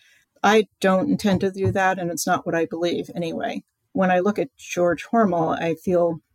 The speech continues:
pretty good about what I see in most ways. I do think he took advantage of an opportunity, um, and that's as close as I'll get, to sort of make it even harder for my grandfather when he was forced to resign.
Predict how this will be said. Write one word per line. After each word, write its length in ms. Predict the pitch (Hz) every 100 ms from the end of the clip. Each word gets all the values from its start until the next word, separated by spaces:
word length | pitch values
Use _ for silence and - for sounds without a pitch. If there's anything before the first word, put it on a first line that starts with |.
| _
pretty 200 | - 214
good 260 | 208 240 -
about 280 | 175 165
what 120 | 170 160
I 80 |
see 320 | 160 - 214 170
in 100 | 165
most 360 | 170 160 -
ways. 380 | 160 160 139 -
I 60 | 180
do 240 | 170 185 160
think 220 | 180 156
he 140 | 175
took 220 | 143 170
advantage 540 | 151 151 175 175 165 147
of 100 | 151
an 100 | 156
opportunity, 840 | 151 - - 226 196 139 135 - _ _ _ _ -
um, 360 | 160 160 160
and 120 | - 165
that's 200 | 160 -
as 120 | -
close 260 | - 151 -
as 80 | 143
I'll 160 | 143
get, 240 | 156 175 143 - - - - -
to 300 | 196 165 160
sort 260 | - 190
of 140 | 160 143
make 300 | 170 180 156
it 140 | 160 - _ _ _ -
even 380 | 233 202 170
harder 500 | 160 - 190 175 170
for 160 | 156 -
my 160 | 160 156
grandfather 720 | - 156 147 - 143 135 190 - _ _ -
when 260 | 165 156
he 180 | 151 175
was 180 | 151 -
forced 300 | - 156 -
to 80 | 151
resign. 480 | 151 156 151 180